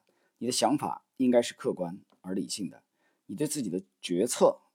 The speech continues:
有着足够的信心，不需要从别人那里寻求投资建议。你满足于耐心等待，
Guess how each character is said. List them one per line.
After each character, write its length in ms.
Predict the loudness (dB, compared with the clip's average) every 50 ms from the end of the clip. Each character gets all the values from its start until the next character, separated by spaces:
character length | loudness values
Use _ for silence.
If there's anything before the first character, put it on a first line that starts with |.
| _
有 160 | _ -8 -6 -6
着 80 | -8
足 160 | -10 -10 -8
够 160 | -2 0 0 0
的 80 | 0
信 180 | -4 -8 -8 -8
心， 240 | -10 -10 -12 -14 -18 _ _ _ _ _ _ _ _ _
不 100 | -6 -4
需 160 | 0 2 4
要 80 | 4 4
从 200 | 2 0 -2 -2
别 120 | 0 0
人 100 | 0 0
那 120 | -2 -4
里 140 | -6 -8 -12
寻 200 | -12 -8 -6 -6
求 300 | -6 -6 -8 -12 -14 -16 _ _ _ _ _
投 140 | _ -12 -12
资 100 | -10 -10
建 200 | -6 -6 -6 -6
议。 100 | -6 -10 _ _ _ _ _ _ _ _ _ _ _
你 100 | _ 2
满 160 | 4 4 4 4
足 140 | 2 2
于 100 | 0 2 2
耐 140 | 2 2 2
心 220 | 0 -2 -6 -6
等 180 | -6 -8 -10 -8
待， 240 | -8 -8 -8 -8 -10